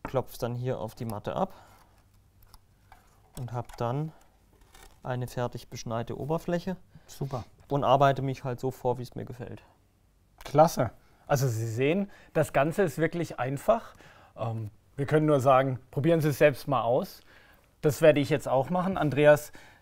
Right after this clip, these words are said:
Speaker 2: darf ich mal einen
Speaker 1: Ein
Speaker 2: Baum
Speaker 1: Probieren,
Speaker 2: selber
Speaker 1: aber klar.
Speaker 2: ausprobieren? Ja.
Speaker 1: Ja. Während du
Speaker 2: Ich hoffe, alle anderen sind in Sicherheit.
Speaker 1: <laughs> Ähm,
Speaker 2: Ja.
Speaker 1: während du den beschneist, äh,
Speaker 2: Ja.
Speaker 1: erzähle ich noch kurz eine Kleinigkeit. Und zwar haben wir hier noch zusätzlich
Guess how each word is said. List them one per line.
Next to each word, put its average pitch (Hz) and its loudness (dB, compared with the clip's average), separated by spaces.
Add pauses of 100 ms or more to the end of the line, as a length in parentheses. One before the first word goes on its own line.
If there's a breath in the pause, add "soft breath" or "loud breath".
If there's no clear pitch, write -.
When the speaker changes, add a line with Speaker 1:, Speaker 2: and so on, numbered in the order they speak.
(140)
Speaker 2:
darf 135 2
ich 156 -2
mal 143 4 (1160)
einen 123 -4
Speaker 1:
Ein 135 8
Speaker 2:
Baum 117 2
Speaker 1:
Probieren, 180 8
Speaker 2:
selber 143 10
Speaker 1:
aber 139 8
klar. 139 4
Speaker 2:
ausprobieren? 113 0
Ja. 117 0
Speaker 1:
Ja. 139 2 (640 loud breath)
Während 143 4
du 190 2
Speaker 2:
Ich 156 2
hoffe, 180 10
alle 175 10
anderen 175 6
sind 175 4
in 160 4
Sicherheit. 190 2
Speaker 1:
<laughs> - 0 (1700 loud breath)
Ähm, 135 4
Speaker 2:
Ja. 110 -2
Speaker 1:
während 151 6
du 175 2
den 180 2
beschneist, 143 -2
äh, 139 0
Speaker 2:
Ja. 139 8
Speaker 1:
erzähle 147 0
ich 165 -8
noch 175 -8
kurz - -8
eine 165 -10
Kleinigkeit. 170 -6
Und 135 -10
zwar 131 2
haben 147 -2
wir 143 -4
hier 147 2
noch 151 -4
zusätzlich 165 -2